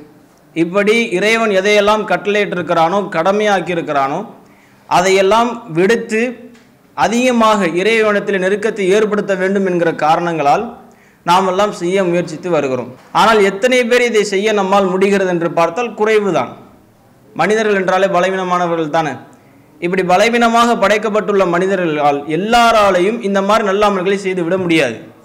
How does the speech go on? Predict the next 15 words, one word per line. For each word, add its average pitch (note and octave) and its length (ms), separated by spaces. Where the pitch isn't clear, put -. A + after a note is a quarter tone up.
அப்ப F#3 220
சிலருக்கு A#3 600
பலவீனம் G#3+ 420
ஏற்படலாம், F#3+ 600
சிலருக்கு A3 540
செய்வதற்குண்டான G3+ 800
சக்தியை F#3+ 420
இறைவன் G3+ 360
தரலாம். F3 580
இப்படி B3 480
போய்கொண்டிருக்கக்கூடிய G#3+ 1000
இந்த F#3+ 380
உலக F#3+ 300
சூழலை F3+ 520
கவனித்துதான் D#3 760